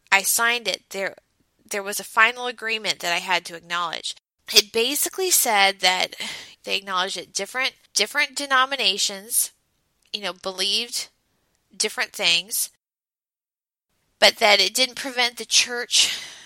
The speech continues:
from working together. You know, even though you don't have, don't totally agree with somebody, you can still, you know, work with them, which I totally agree with. You know, and in the march, we had all different major denominations participating, and,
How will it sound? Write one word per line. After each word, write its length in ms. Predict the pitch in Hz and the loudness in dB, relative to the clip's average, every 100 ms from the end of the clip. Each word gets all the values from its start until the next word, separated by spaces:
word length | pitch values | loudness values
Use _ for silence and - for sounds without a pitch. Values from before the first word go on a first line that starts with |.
| - - | -20 -12
from 220 | 240 220 | -12 -6
working 340 | 208 - 233 | -6 -6 -8
together. 460 | 220 190 165 175 208 | -6 0 0 0 -10
You 100 | 214 | -8
know, 60 | |
even 240 | 180 185 190 | -8 -10 -6
though 80 | 175 | -6
you 120 | 180 | -6
don't 140 | 180 | -8
have, 320 | 190 185 175 _ 190 | 0 0 0 _ -8
don't 220 | 196 180 | -6 -4
totally 360 | - 214 196 190 | -6 -8 -10 -10
agree 220 | 175 170 | -8 -8
with 120 | 170 | -4
somebody, 320 | - 175 175 185 | -2 -2 -4 -6
you 180 | 180 | -10
can 160 | - 170 | -14 -6
still, 460 | - - 170 165 - | -2 0 -2 -4 -10
you 100 | - | -16
know, 80 | 165 | -14
work 220 | 156 - | -14 -14
with 100 | 170 | -12
them, 340 | 170 165 196 | -10 -10 -8
which 240 | 208 185 - | -6 -4 -2
I 160 | 175 175 | 0 0
totally 460 | - 214 202 180 | -2 -8 -6 -4
agree 240 | 170 165 165 | -4 -6 -6
with. 320 | 180 233 - | -6 -8 -10
You 120 | 190 | -12
know, 100 | 175 | -10
and 120 | 170 | -10
in 200 | 175 175 | -12 -12
the 80 | 180 | -14
march, 340 | 170 165 175 - | -4 -4 -4 -8
we 100 | 190 | -6
had 140 | 175 | -6
all 300 | 170 175 175 | -4 -4 -4
different 280 | - - - | -10 -16 -12
major 360 | 180 180 170 | -12 -10 -12
denominations 800 | 170 185 175 170 165 165 - 175 | -12 -12 -8 -8 -6 -6 -6 -8
participating, 720 | - 175 170 - 170 170 170 165 | -12 -12 -4 -4 -4 -10 -8 -10
and, 160 | 165 | -12